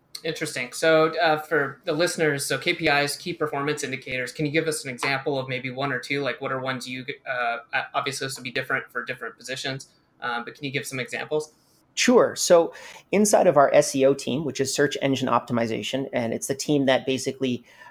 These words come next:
Speaker 2: writes blog posts, and then we promote those blog posts so that they get backlinks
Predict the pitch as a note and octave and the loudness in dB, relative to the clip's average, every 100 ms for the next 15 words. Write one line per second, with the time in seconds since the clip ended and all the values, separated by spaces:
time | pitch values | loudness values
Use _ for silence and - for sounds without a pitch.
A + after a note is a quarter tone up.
0 | _ D3 D3+ - C3+ C#3 - D3 D#3 - | _ 4 4 4 4 4 4 4 4 -2
1 | - - C3+ C3 B2+ A#2+ A#2+ A#2+ A#2+ A#2 | -6 0 2 2 2 0 -2 -2 -2 -4
2 | - - C#3 C#3 C#3+ C3+ C3+ C3 C#3+ C3 | -6 0 4 6 4 6 4 4 0 -2
3 | - - - - C3 C3 C3 B2 B2 - | -4 -14 -12 -4 0 0 0 -2 -2 2
4 | B2 C3+ - C#3+ D3 - - - | 2 2 2 2 2 -2 -6 -8